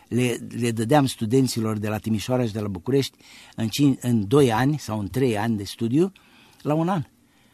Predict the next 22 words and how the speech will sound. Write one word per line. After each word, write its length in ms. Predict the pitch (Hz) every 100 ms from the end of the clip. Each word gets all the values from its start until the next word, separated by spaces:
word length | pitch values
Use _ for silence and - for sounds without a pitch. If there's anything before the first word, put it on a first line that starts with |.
| _ -
Și 100 | -
atunci 300 | 135 180 - -
am 240 | 147 143 131
lăsat 640 | 127 - 190 196 - - -
amănuntele 680 | 123 120 113 156 139 113 104
la 120 | 101
o 60 | 101
parte 500 | 95 113 110 151 185 _ - -
și 160 | - 151
m-am 180 | 147 127
axat 480 | 113 - 175 175 - _ _ _ _
pe 240 | - 139 - _ _ -
acele 680 | 123 117 - 175 175 147
elemente 680 | - 120 113 107 139 156 135
de 160 | 123 113
anatomie 600 | 104 104 117 135 156 151 - - -
care 200 | 127 123
servesc 600 | 107 117 104 131 147 - - -
în 240 | 135 113 -
clinică, 560 | - 120 143 117 82 76 - - -
adică 520 | - 123 123 170 196 - _ - - _ _ _ -
practicianului 840 | 226 214 - - 220 107 80 80